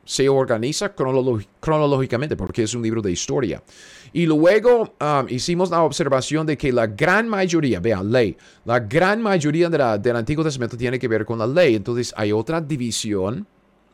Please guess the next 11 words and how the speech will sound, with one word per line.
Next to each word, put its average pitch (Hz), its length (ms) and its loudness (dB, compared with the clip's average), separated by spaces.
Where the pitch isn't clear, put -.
fácil 127 680 -2
y 113 100 -6
auto-, 110 480 0
fácil 117 320 -2
de 135 80 2
ver, 113 400 2
autoevidente 120 1080 0
en, 107 140 -4
en 104 360 -4
la 135 100 -2
Biblia, 107 500 0